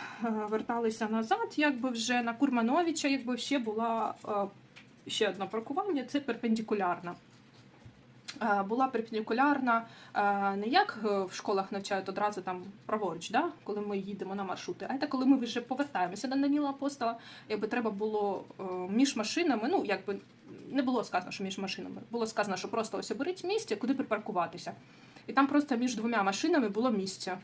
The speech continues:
Якби, ну, я заїхала ліворуч, ну, мені ще просто пощастило, того, що не було багато машин. Якби, тому я швидко раз, в'їхала, якби, все нормально. І теж, якби, ручник, е,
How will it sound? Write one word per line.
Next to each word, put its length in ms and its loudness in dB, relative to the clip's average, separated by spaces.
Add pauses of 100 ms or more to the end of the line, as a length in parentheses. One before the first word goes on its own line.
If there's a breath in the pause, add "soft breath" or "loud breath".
Якби, 280 -4
ну, 260 0
я 120 -2
заїхала 420 -2
ліворуч, 580 0 (280 loud breath)
ну, 80 2
мені 400 6
ще 220 -2
просто 260 -4
пощастило, 520 0
того, 220 -2
що 160 0
не 120 0
було 220 -2
багато 420 2
машин. 420 -2 (600)
Якби, 280 -6
тому 240 -2
я 180 -2
швидко 380 -4
раз, 340 -2
в'їхала, 520 0 (340 loud breath)
якби, 220 -6
все 200 -6
нормально. 440 -6 (400)
І 80 -2
теж, 260 -4
якби, 200 -6
ручник, 560 0
е, 40 0